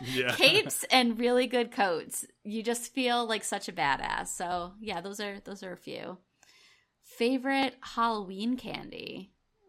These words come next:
Speaker 2: when you used to trick or treat, what would you hope to get the most of?
Speaker 1: Mm. Uh, I don't know if I have, like, a real favorite.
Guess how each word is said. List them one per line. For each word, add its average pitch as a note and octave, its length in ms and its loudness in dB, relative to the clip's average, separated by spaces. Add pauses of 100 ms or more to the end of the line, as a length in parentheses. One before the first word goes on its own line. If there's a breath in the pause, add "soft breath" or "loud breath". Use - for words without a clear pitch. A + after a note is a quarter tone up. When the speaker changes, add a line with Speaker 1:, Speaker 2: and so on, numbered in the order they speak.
Speaker 2:
when G3 180 -10
you F#3+ 60 -8
used F#3 180 -8
to - 60 -10
trick - 240 -12
or F3+ 80 -8
treat, F#3+ 260 -4
what E3 200 -8
would F3+ 120 -10
you F#3+ 400 -6
hope - 280 -8
to F#3 80 -8
get F3 200 -8
the F3 60 -10
most D#3 380 -6
of? - 260 -6
Speaker 1:
Mm. A2 240 -14 (3000 soft breath)
Uh, E3+ 60 -20 (260)
I D3+ 60 -14
don't G#3+ 140 -10
know G#3 140 -16
if - 100 -20
I B2+ 60 -16
have, A2+ 260 -12
like, F#2+ 140 -14
a G2 40 -14
real F#2+ 360 -12
favorite. E2 600 -20